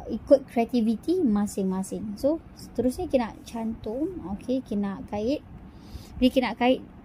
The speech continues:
yang bulat yang lagi satu tu. So, bila kita nak kait bulat yang lagi satu, untuk pencil case ni, kita akan, ah, menghadap ke sini lah, menghadap Kin. So, untuk yang ni pun, ah,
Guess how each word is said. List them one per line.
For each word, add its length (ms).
yang 320
bulat 320
yang 160
lagi 220
satu 320
tu. 240
So, 100
bila 220
kita 240
nak 80
kait 240
bulat 320
yang 80
lagi 160
satu, 340
untuk 240
pencil 640
case 240
ni, 160
kita 240
akan, 400
ah, 240
menghadap 480
ke 80
sini 320
lah, 160
menghadap 340
Kin. 240
So, 220
untuk 500
yang 180
ni 160
pun, 220
ah, 480